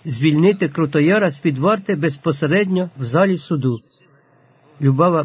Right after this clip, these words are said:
першою опинилася в обіймах Крутояра. Не звертаючи уваги ні на що, цілувала його обличчя, шию. І тоді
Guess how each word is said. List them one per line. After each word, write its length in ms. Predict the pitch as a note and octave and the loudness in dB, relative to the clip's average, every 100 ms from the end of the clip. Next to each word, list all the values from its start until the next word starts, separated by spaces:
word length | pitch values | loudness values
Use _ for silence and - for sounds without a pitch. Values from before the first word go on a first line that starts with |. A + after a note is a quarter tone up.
| C#3+ | 0
першою 400 | F3+ F3+ E3+ D3+ | -2 -2 -2 -2
опинилася 640 | C#3+ B2+ E3 E3+ C#3+ D3+ | 0 2 2 0 0 -2
в 20 | |
обіймах 460 | C3+ A2+ C#3+ C3+ B2+ | 0 2 2 0 -2
Крутояра. 600 | C#3 C3+ A#2+ A2+ G#2+ G2 _ _ _ _ _ _ - | -6 -2 0 0 -2 -4 _ _ _ _ _ _ -4
Не 100 | C#3+ | -2
звертаючи 680 | C#3 D#3 C#3+ C#3+ C3+ - C3+ | 0 -2 0 0 0 0 -2
уваги 400 | B2 C3 B2 A#2 | 0 0 0 -2
ні 140 | B2 | -2
на 100 | A#2 | -2
що, 400 | - - D#3 C#3+ - _ _ _ _ | -6 -2 0 0 -6 _ _ _ _
цілувала 600 | - C3 A#2 A2+ D3+ D3 | -4 -2 0 0 0 0
його 240 | A#2+ A2+ B2 | -2 -2 -2
обличчя, 600 | G#2 A#2 C#3+ C#3+ - B2+ | -4 -2 -2 -4 -14 -14
шию. 480 | - C3+ C#3 B2 - _ _ _ _ _ _ _ _ _ | -4 0 0 -2 -10 _ _ _ _ _ _ _ _ _
І 100 | E3 | -10
тоді 460 | C#3 F3 E3+ G3 C#3+ | -4 -2 0 0 -2